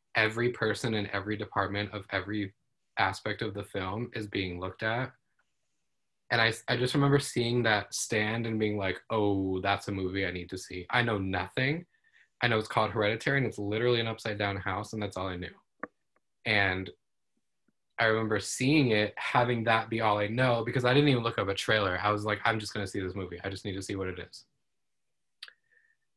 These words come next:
Um, and, well, <laughs> I was blindsided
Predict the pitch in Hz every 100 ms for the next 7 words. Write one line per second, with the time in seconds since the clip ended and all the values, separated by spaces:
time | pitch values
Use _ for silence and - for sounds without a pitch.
0 | - 139 131 131 131 139 139 _ _ _
1 | _ _ _ _ _ _ _ _ - -
2 | - - 147 147 143 147 - 135 156 170
3 | 196 285 - - - - - - - -
4 | - - _ _ _ _ _ - - -
5 | - - _ - 135 151 185 196 208 208
6 | 127 127 120 113 117 - - _ _ _
7 | _ _ _ _ _ _ _ _ - 98
8 | 127 143 165 180 185 - 185 190 196 202